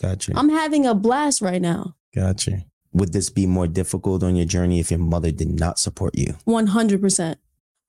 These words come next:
Speaker 2: And only because she's my best friend. So, you know, if she didn't support me, we probably wouldn't be best friends.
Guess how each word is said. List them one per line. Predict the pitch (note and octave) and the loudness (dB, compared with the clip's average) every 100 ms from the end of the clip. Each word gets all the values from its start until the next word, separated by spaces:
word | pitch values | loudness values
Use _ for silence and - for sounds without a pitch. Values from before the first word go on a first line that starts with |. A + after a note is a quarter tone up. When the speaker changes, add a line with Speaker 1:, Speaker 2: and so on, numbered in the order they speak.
| _ | _
Speaker 2:
And | A#3 A3 | -2 2
only | C#4 D#4+ E4 | 2 4 2
because | C#4+ B3+ C#4 C#4+ D#4+ - - _ _ _ _ _ _ - | 2 2 2 2 2 -2 -6 _ _ _ _ _ _ -4
she's | - - C#4 G#3+ | -2 0 0 0
my | G#3+ G3+ | 0 0
best | G3+ - | 0 0
friend. | A3 F#3 F#3 | -2 0 0
So, | - F3+ F3+ - _ _ _ _ _ _ _ | -2 -2 -4 -8 _ _ _ _ _ _ _
you | - C4 | 0 2
know, | G3+ F#3 - _ _ - | 2 0 -4 _ _ -4
if | A3+ | -2
she | - E4+ | 0 0
didn't | D#4+ | 0
support | C#4+ G#3+ C#4 D4 | 0 0 2 4
me, | D#4+ | 4
we | D4+ B3+ | 4 2
probably | B3+ A#3+ A#3 | 2 0 2
wouldn't | A3+ G3 | 2 4
be | G3+ | 2
best | F#3+ F#3+ | 2 0
friends. | G3 F3 E3+ E3 - | 0 0 0 -2 -6